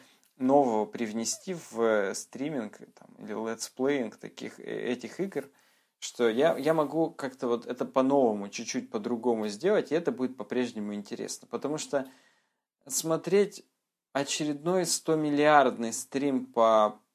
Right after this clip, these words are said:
пубгу, по пабг или там по Counter-Strike, ну, это интересно только если ты реально какой-нибудь там, какая-то одиозная личность, известная, вот, в дру-, в,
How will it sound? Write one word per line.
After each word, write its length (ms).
пубгу, 500
по 80
пабг 420
или 580
там 200
по 140
Counter-Strike, 1000
ну, 160
это 240
интересно 480
только 260
если 240
ты 140
реально 340
какой-нибудь 580
там, 280
какая-то 440
одиозная 680
личность, 600
известная, 720
вот, 360
в 120
дру-, 240
в, 140